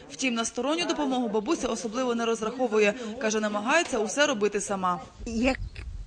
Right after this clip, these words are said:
Speaker 2: можу робити, роблю, а як не можу, полежу.
Speaker 1: А що ви робите?
Speaker 2: Полю, копаю, помию що-небудь,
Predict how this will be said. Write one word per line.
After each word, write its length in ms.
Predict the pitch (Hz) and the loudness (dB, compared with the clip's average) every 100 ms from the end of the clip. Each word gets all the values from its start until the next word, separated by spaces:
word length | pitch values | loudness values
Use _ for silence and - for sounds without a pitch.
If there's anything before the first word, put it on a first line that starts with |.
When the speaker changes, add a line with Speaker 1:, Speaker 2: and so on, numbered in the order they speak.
| - - - - - | -12 -14 -14 -16 -8
Speaker 2:
можу 440 | - 202 220 214 240 | 0 6 6 6 4
робити, 440 | 233 202 196 233 | 4 4 2 2
роблю, 400 | 226 277 349 381 | 0 2 4 6
а 100 | 370 | 6
як 240 | 254 226 - | 6 4 4
не 120 | 196 | 6
можу, 300 | 190 180 202 196 | 6 4 2 0
полежу. 480 | 254 269 320 285 381 - - - - - - - - - - - - - - - | 0 2 4 2 -2 -4 -16 -18 -18 -20 -16 -14 -14 -14 -10 -10 -8 -12 -10 -12
Speaker 1:
А 80 | - | -8
що 140 | 247 349 | -4 -2
ви 100 | 320 | 0
робите? 360 | 233 202 - - - - - - - - | 0 -2 -8 -8 -14 -14 -14 -14 -16 -16
Speaker 2:
Полю, 580 | - 311 269 262 262 262 - - - - - - - - | 0 4 6 6 4 2 -2 -16 -16 -16 -18 -12 -12 -2
копаю, 680 | 233 - 240 247 240 247 247 - - - - - 156 - - - - - - - - - - - - 523 571 - - - - - - - | -2 4 6 6 6 2 -4 -10 -18 -16 -16 -14 -14 -14 -16 -18 -18 -18 -18 -18 -20 -20 -18 -16 -8 -8 -6 -10 -10 -12 -12 -12 -12 4
помию 580 | 370 311 311 302 285 | 10 10 10 8 4
що-небудь, 680 | 247 269 262 254 226 254 220 | 0 0 0 0 -2 -4 -4